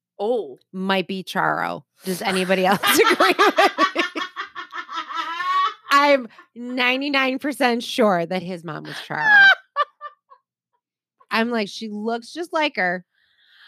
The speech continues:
Speaker 1: Wait, I just love how, okay, so, okay,
Speaker 2: I'm gonna
Speaker 1: in
Speaker 2: bring
Speaker 1: the
Speaker 2: up her
Speaker 1: pods,
Speaker 2: picture.
Speaker 1: thirty-four to twenty-four. No, I know who Charo is.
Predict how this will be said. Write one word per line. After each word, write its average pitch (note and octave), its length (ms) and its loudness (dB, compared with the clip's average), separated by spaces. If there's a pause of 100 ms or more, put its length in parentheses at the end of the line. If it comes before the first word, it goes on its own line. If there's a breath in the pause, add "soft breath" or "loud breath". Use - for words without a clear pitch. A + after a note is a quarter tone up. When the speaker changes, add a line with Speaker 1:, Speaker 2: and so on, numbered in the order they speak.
(200 soft breath)
Speaker 1:
Wait, D4+ 220 0
I D4 160 2
just A#4+ 200 -2
love D4+ 200 4
how, A3 320 4
okay, G#3 240 0
so, C4 360 2
okay, A#3+ 460 0
Speaker 2:
I'm A#3+ 160 -2
gonna B3 160 2
Speaker 1:
in F4+ 80 0
Speaker 2:
bring A#4+ 140 2
Speaker 1:
the A4 60 -2
Speaker 2:
up G#4+ 60 2
her E4 60 6
Speaker 1:
pods, G#3+ 380 4
Speaker 2:
picture. - 160 -14 (340)
Speaker 1:
thirty-four D#4+ 680 4
to D4 100 -12
twenty-four. B3+ 560 -4
No, C#4+ 240 4
I C#4 180 4
know E4+ 200 6
who G#4 120 8
Charo A#3 680 2
is. - 140 -10